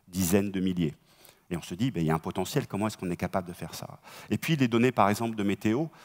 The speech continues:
sont assez intéressantes. Euh, en fait, vous êtes tous utilisateurs d'I B M, hein, au cas où vous ne le seriez pas.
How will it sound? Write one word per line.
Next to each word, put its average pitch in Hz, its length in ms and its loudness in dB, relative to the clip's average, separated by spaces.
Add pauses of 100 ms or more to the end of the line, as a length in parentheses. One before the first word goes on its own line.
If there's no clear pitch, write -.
(140)
sont 98 220 -2
assez 92 160 -2
intéressantes. 98 560 0
Euh, 87 320 -2
en 85 60 -8
fait, - 180 -8
vous 90 140 -8
êtes 90 100 -4
tous - 240 -12
utilisateurs 92 460 -4
d'I 87 100 -6
B 85 60 -2
M, 95 200 -2
hein, 85 40 -8
au 87 80 -6
cas - 100 -8
où 85 60 -4
vous 87 60 -6
ne 85 40 -10
le - 60 -14
seriez 85 280 -4
pas. 107 280 0